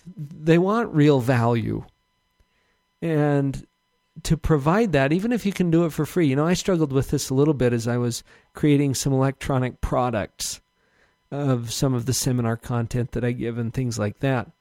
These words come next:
And, uh, realizing that I could s-, I could sell that and distribute that online for next to nothing.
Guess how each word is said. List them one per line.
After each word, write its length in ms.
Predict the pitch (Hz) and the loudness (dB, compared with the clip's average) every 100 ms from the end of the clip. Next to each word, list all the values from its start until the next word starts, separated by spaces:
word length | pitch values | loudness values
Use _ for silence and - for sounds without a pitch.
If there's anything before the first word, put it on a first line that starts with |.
| _ _ - _ _ _ | _ _ -20 _ _ _
And, 500 | 170 156 143 139 135 | -4 0 2 2 2
uh, 220 | 139 131 131 | 2 2 2
realizing 720 | 135 180 202 143 139 135 131 | 4 4 4 4 2 2 0
that 120 | 123 | 0
I 100 | 127 | -2
could 260 | - 131 120 | -2 -4 -4
s-, 320 | - - - - - - - - - | -4 -4 -6 -14 -20 -20 -20 -10 -2
I 100 | 147 | 0
could 240 | - 131 | 0 -2
sell 360 | - - 156 165 | -2 0 2 4
that 240 | 156 151 | 2 0
and 180 | - 147 | -2 -2
distribute 600 | 139 127 - 160 165 160 | 0 -2 2 2 4 2
that 200 | 151 139 | 2 2
online 920 | 135 135 135 123 131 160 151 123 123 - _ _ _ _ _ | 4 4 2 0 -2 -2 -2 -2 -4 -6 _ _ _ _ _
for 580 | - 156 151 139 135 - | -2 4 6 4 2 -2
next 560 | 175 165 175 170 - | -2 0 0 0 -4
to 120 | - 139 | 0 2
nothing. 800 | 123 120 139 170 - 113 98 | 2 2 0 0 -2 -6 -6